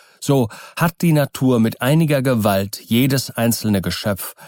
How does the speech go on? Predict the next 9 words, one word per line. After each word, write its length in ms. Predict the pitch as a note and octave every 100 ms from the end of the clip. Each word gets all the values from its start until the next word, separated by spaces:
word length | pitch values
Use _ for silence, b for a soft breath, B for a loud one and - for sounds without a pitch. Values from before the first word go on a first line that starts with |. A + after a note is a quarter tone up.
| B
auf 160 | G#2+
seinem 500 | F#2 A#2 A2+ A#2 A#2
Wege 240 | G#2+ F#2 G#2
vorwärts 540 | - F#2+ E2+ E2+ -
gestoßen, 680 | - - - - - - A2
damit 300 | A2 A#2+ C#3+
es 120 | C3
auch 220 | - C3+
weiß, 380 | B2+ D3 B2+ -